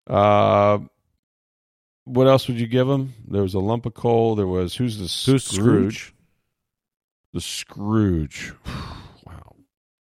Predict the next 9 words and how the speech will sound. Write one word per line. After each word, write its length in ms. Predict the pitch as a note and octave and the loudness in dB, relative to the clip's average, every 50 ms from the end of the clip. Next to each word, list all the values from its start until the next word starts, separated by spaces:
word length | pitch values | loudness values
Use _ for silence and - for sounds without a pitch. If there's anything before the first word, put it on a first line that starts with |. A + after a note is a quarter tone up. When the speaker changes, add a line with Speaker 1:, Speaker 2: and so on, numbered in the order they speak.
| _ - | _ -20
Speaker 1:
Uh, 340 | D#2+ D#2+ D#2+ D2 B1 A1+ A#1 | -18 -16 -16 -16 -18 -18 -20
let's 160 | B1+ E2+ - | -20 -20 -20
see. 220 | - - - B1 B1 | -18 -18 -18 -16 -12
Who 160 | E2+ G#2 A2 | -10 -8 -8
didn't 160 | A2 G2+ F#2+ | -8 -8 -8
get 160 | F2 D#2+ - | -10 -12 -12
paid? 340 | - - C2 A1 - - _ _ _ - | -12 -12 -12 -12 -14 -18 _ _ _ -14
Um, 480 | - F2 F2+ F2+ F2 F2 F2 E2+ D#2+ - _ _ _ _ _ _ _ _ _ _ _ _ _ _ _ _ - - _ - - _ _ _ _ _ _ _ _ _ _ _ _ _ _ _ _ _ _ _ - | -10 -8 -6 -6 -6 -6 -8 -10 -12 -16 _ _ _ _ _ _ _ _ _ _ _ _ _ _ _ _ -20 -20 _ -20 -20 _ _ _ _ _ _ _ _ _ _ _ _ _ _ _ _ _ _ _ -16
uh, 760 | - A2+ A2+ B2 B2+ C3 C3 C3 C3+ C3+ C3 C3 C3+ C3+ C3+ | -12 -10 -8 -6 -6 -6 -4 -4 -4 -4 -4 -6 -6 -6 -6